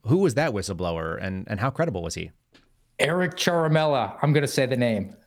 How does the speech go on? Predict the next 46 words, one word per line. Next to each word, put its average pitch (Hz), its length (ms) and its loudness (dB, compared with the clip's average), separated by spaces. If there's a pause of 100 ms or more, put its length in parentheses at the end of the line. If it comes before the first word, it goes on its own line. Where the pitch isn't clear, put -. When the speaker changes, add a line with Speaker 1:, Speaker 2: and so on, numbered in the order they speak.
(120)
Speaker 1:
Don't 110 160 2
say 110 220 2
Speaker 2:
I'm 82 80 -4
Speaker 1:
it. - 60 -8
He's 101 140 -2
like 110 120 0
Voldemort. 113 500 0
Speaker 2:
It, 147 80 -8 (220)
Voldemort, 143 680 2
that 123 140 0
he, 135 600 2
<laughs> - 60 0
who 185 140 4
must 165 260 2
not 151 180 0
be 135 120 -2
named. 120 420 0 (240)
That 180 120 6
was 175 120 2
actually 160 360 2
the 131 120 2
largest 127 500 0
temptation 117 440 -2
that 104 120 -2
I 101 80 0
had 104 300 0
when 107 100 0
I 98 40 -2
testified. 101 680 -6 (300)
I 135 120 2
wanted 127 320 0
to 120 60 -4
say 120 200 0
Eric 113 220 0
Ciaramella 104 580 -2 (180)
so - 120 0
I 135 40 0
could 139 140 -2
get 127 120 0
the - 80 -2
name 107 220 0
on 101 140 -2
the 101 60 -8
congressional 107 460 -2
record 101 360 -4
and 110 100 -6